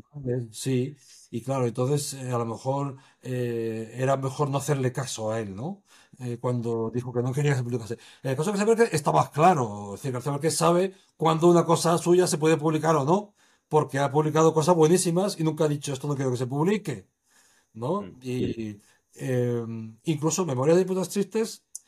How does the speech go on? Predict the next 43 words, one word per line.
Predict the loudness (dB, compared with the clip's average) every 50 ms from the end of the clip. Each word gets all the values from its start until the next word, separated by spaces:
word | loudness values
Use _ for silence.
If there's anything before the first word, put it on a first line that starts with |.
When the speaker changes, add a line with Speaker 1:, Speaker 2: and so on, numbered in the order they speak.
| _ _ _ _ -12
Speaker 1:
eh, | -10 -8
que | -6 -4 -2 -2 -2 0
hay, | 0 0 0 0
que | -2 -4 -6 -4
mucha | -4 -4 -4 -4 -4
gente | -2 -2 0
piensa | 0 0 -2 -2
que | -2
es | -2
una | -2 0
novela | 2 2 2 2 2 2
menor, | 2 2 2 2 2 0 0 -4
porque, | -8 -12 -12 -12 -8
bueno, | -6 -4 -4 -2
novela, | -4 -4 -6 -6 -8 -10
sí, | -10 -12 -14
es | -14 -12
una | -10 -8 -8
novela | -6 -6 -6 -6
ya | -6 -6 -6 -6 -6 -8 -10
de | -10 -10
la | -10 -12 -8
su-, | -6 -6 -6 -4 -6
la | -8 -6 -2
última | -2 -2 -2 -2 -4 -6 -6 -4 -4 -4 -6 -8 _ -20 -20 -20 -20 -20 _ _ -12
y | -6 -4 -4 -2 -2 -2 -4 -4 -4
más | -6 -8 -8
corta | -2 2 2 2 2 2 -2 -2 0 0 0 0 0
y, | -2 -2 -2 -2 -2 -2
bueno, | -4 -6 -6 -8
más | -8 -10 -12 -12 -12 -10
sencillota, | -10 -8 -4 -4 -4 -4 -4 -4 -4 -4 -2 -4 -4
pero | -2 -2 -4
es | 0 0
una | 0
novela | 0 0 0 0 -2 -2
que | -4
si, | -6 -8
que | -10 -10 _
si | -20 -16 -14
la | -12 -6
lees | -4 -4 -2 -2
a, | -4 -6 -6 _